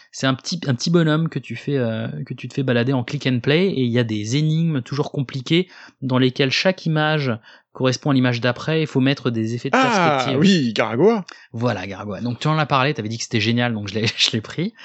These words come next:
Speaker 1: Écoute, effectivement, au niveau énigme, c'est stimulant parce que ça fait vraiment des effets de, c'est très difficile à expliquer, ça, il y a des effets de perspective, c'est-à-dire qu'au départ,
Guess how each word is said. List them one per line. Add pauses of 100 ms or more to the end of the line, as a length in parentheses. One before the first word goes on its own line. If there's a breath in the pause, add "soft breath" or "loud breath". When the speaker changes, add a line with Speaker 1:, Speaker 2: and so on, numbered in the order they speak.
(300 loud breath)
Speaker 1:
Écoute,
effectivement,
au
niveau
énigme,
c'est
stimulant
parce
que
ça
fait
vraiment
des
effets
de, (540 loud breath)
c'est
très
difficile
à
expliquer,
ça, (120)
il
y
a
des
effets
de
perspective,
c'est-à-dire
qu'au
départ,